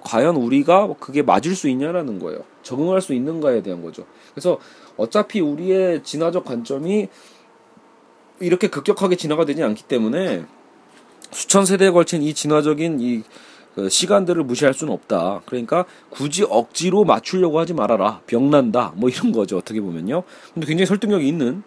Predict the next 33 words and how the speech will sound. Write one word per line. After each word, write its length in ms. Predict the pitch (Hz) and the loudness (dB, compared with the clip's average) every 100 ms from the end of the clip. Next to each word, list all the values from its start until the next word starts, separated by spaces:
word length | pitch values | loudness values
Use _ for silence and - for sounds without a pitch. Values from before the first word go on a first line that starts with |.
| _ | _
제시문이에요. 720 | - 123 120 92 80 113 220 - - - - - - | -8 -4 -2 -4 -4 -4 -4 -8 -20 -20 -20 -20 -2
자, 100 | 170 | 2
아니면 200 | 196 220 | 4 4
또 100 | 240 | 4
다른 200 | 254 247 | 4 4
관점이 280 | 220 196 165 | 0 -2 -4
있어요. 400 | 143 147 135 156 | -2 -2 -2 -4
자, 140 | - 143 | -8 -10
그럼 160 | 165 | -8
지금 180 | 147 170 | -6 -4
우리가 160 | 156 170 | 0 0
지금 180 | 165 170 | -2 -6
진화론, 680 | 147 151 170 165 156 202 - | -4 0 2 2 0 -2 -8
선형적 460 | - 175 196 190 170 | -6 -2 0 0 -2
진보론과 540 | - 147 156 151 151 | -2 2 2 2 0
퇴보론 440 | 151 180 175 165 117 | -2 0 2 2 2
딱 200 | 139 - | -2 0
이렇게 180 | 127 - - - | -2 -2 -12 -12
선형적으로 760 | - 175 180 170 151 143 139 | -2 0 2 0 -2 -2 -2
그었다라면 720 | - 135 127 110 107 165 90 - - - | 2 2 4 4 4 2 0 -4 -20 -6
거꾸로 280 | - 185 202 | -2 4 4
이제 240 | 165 117 | 6 4
막스의 540 | 85 104 123 - 180 180 | 4 2 2 2 2 2
계급투쟁의 600 | 135 143 180 175 185 170 | 2 0 -2 -4 -2 0
역사도 380 | 120 - 165 151 | 0 2 0 2
있죠. 240 | 110 - - _ _ | -2 -4 -10 _ _
그래서 280 | - 135 160 - - - | -6 2 2 0 -12 0
공산주의라는 760 | 151 175 202 190 196 190 185 | 2 4 2 2 0 0 0
또 100 | 175 | -2
유토피아를 520 | 135 139 185 175 180 | -4 -2 -2 0 -2
꿈꾸는 360 | 165 180 175 170 | 0 -2 -2 -4
방식으로, 600 | 127 120 123 131 131 131 | -4 -4 -6 -10 -6 -6
방식으로 760 | - 107 123 147 131 107 147 | -4 -2 -2 0 0 2 2